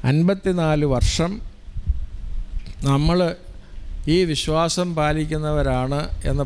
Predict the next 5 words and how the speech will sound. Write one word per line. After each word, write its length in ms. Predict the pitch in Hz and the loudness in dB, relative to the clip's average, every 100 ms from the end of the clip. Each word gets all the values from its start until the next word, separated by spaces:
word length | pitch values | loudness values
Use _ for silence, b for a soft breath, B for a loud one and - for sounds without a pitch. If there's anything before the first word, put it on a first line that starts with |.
| 131 | 0
പറയാനുള്ള 680 | 131 143 160 175 165 151 | 0 2 2 2 0 0
സ്വാതന്ത്ര്യമില്ലാതെയാണ് 1600 | 143 - 127 143 151 151 151 139 127 131 135 139 131 117 113 117 - | 0 0 0 0 0 2 0 0 2 2 2 2 0 0 0 -2 0
ഈ 160 | 135 | 0
നാട്ടിൽ 540 | 135 113 110 - 123 - | 2 2 0 -2 -4 -2
ജീവിച്ചത്. 600 | - 117 113 110 92 - | -2 0 0 -4 -6 -8